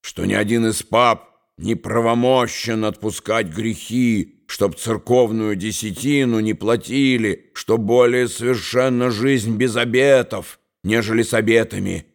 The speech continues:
и что освященная церковь не лучшее для молитвы место, чем любая конюшня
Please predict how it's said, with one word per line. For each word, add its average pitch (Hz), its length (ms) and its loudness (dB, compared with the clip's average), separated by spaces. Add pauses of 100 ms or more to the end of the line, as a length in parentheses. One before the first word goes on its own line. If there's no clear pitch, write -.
(160)
и 95 80 -12
что 104 300 -2
освященная 95 960 -4
церковь 135 760 -2 (340)
не 127 240 2
лучшее 117 600 0
для 98 200 -2
молитвы 104 480 -2
место, 120 800 0
чем 107 280 -2
любая 127 540 2
конюшня 120 920 -2